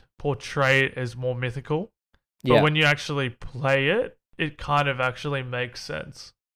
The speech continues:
Speaker 2: Okay.
Speaker 1: Yeah, I, I came into it thinking it was gonna be towards the Legends, like,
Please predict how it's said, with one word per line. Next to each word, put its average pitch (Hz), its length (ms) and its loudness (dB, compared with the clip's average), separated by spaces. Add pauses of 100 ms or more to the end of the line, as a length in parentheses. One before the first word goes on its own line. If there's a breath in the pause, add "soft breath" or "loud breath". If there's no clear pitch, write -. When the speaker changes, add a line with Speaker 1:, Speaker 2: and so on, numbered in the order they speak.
(500)
Speaker 2:
Okay. 127 260 2 (460 soft breath)
Speaker 1:
Yeah, 127 340 0
I, 190 320 8
I 175 200 6
came 165 240 0
into 156 260 -2
it - 100 -6
thinking 147 260 -2
it - 80 0
was 127 140 0
gonna 135 220 -2
be 131 500 -2 (760)
towards 139 640 -2
the 139 120 0
Legends, 131 800 -6 (120)
like, 123 260 -2